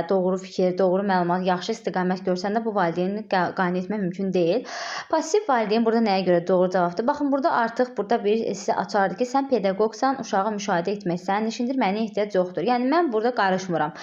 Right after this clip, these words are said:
Passiv, yəni tənbəl. Yəni, hər şeyi müəllimin üzərinə atır. Özü isə, yəni, mən uşağı bağçaya gətirib qoyuramsa, tərbiyə etməkdə,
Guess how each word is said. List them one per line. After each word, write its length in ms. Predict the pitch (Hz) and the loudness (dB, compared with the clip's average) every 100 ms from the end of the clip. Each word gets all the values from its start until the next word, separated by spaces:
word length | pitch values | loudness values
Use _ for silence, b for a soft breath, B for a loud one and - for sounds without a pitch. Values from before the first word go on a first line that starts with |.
| B B - | B B -2
Passiv, 400 | 262 - 311 311 | -2 -2 -2 2
yəni 200 | 226 247 | 0 0
tənbəl. 440 | 240 196 180 160 170 | 0 0 2 2 2
Yəni, 160 | 233 247 | 0 2
hər 160 | 359 | 2
şeyi 260 | 359 240 - | 2 0 0
müəllimin 360 | 226 214 214 220 | 0 2 2 0
üzərinə 340 | 208 180 180 - | 2 0 0 -2
atır. 320 | 202 254 294 B B B | 2 2 2 B B B
Özü 240 | 233 247 | 2 2
isə, 140 | 262 226 | 0 2
yəni, 180 | 220 214 | 2 2
mən 140 | 262 247 | 2 2
uşağı 280 | 226 196 196 | 0 0 2
bağçaya 360 | 202 - 180 180 | 0 0 0 0
gətirib 340 | 196 185 175 | -2 -4 -2
qoyuramsa, 560 | 214 220 240 247 277 294 311 B B - | 2 2 2 2 2 2 0 B B -2
tərbiyə 360 | 254 233 240 247 | 2 2 2 2
etməkdə, 440 | 233 202 202 190 | 2 -2 0 0